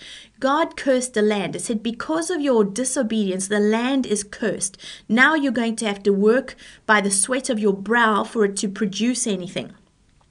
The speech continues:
It's going to produce thorns and thistles. So we know that what Cain was doing was not an easy thing. It wasn't just a natural thing that came for the fruit to grow. He worked hard. He sweated. By the sweat of his brow, he produced this,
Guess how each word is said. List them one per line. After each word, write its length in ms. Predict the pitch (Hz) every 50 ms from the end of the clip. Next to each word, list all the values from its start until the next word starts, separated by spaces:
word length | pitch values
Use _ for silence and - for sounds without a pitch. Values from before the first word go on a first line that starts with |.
| - _ -
It's 160 | 208 196 196
going 220 | - 202 202 202
to 120 | 196 202 202
produce 400 | 196 202 196 196 202 214 196 -
thorns 480 | - - - 190 185 185 190 190 190 196
and 160 | 196 185 185
thistles. 560 | 190 - 269 262 - - 151 - - - - - - - - - - - -
So 160 | - - 285
we 160 | 269 285 285
know 260 | 269 269 285 302 330 330
that 200 | 311 285 226 226
what 380 | 214 247 269 269 - - -
Cain 420 | - - 311 330 339 370 359 311 269
was 180 | 226 196 196
doing 340 | 196 196 190 180 185 190 190
was 180 | 196 208 202 214
not 260 | 220 240 269 285 285
an 180 | 262 240 - -
easy 320 | 247 247 247 240 240 233
thing. 240 | 220 - 233 220 196
It 140 | 180 180 196
wasn't 340 | 208 226 240 277 269 240 - - - - - -
just 240 | - 247 247 247 240
a 60 | 214
natural 560 | 208 214 220 220 226 233 233 - - 247 214
thing 300 | 202 - 226 220 214 208
that 240 | 208 190 196 - -
came 460 | - 285 262 240 214 214 214 214 214 - - - - _
for 160 | - - 254
the 100 | 220 233
fruit 340 | 220 220 - - 269 254 247 -
to 80 | - 226
grow. 300 | 196 240 233 220 165 175
He 220 | 185 - 269 262
worked 420 | 233 214 254 294 302 320 311 -
hard. 340 | - 370 381 339 240 175 -
He 160 | - - 214
sweated. 640 | 202 - - - 349 359 349 - - 175 - - - - - - - -
By 100 | - 214
the 100 | 202 208
sweat 340 | 208 - - 269 302 320 311
of 100 | 302 254
his 180 | 240 226 202
brow, 400 | 190 190 196 247 262 247 208 190
he 160 | 202 214 226 214
produced 540 | - - 208 196 196 226 254 254 - -
this, 120 | 208 196